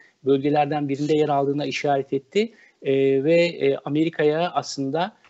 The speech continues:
e, çağrıda bulundu. Bu F otuz beşler ve S dört yüzler konusundaki, e,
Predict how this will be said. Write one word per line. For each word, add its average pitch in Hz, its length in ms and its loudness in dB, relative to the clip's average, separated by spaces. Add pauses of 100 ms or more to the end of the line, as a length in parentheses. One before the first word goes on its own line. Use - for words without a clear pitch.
(120)
e, 135 140 0
çağrıda 143 520 0
bulundu. 131 400 -6
Bu 135 280 -2
F 131 160 -6
otuz 135 340 -6
beşler 139 460 0
ve 135 260 0
S 127 280 -2
dört 135 240 -2
yüzler 127 260 -2
konusundaki, 131 800 -4 (380)
e, 123 60 -2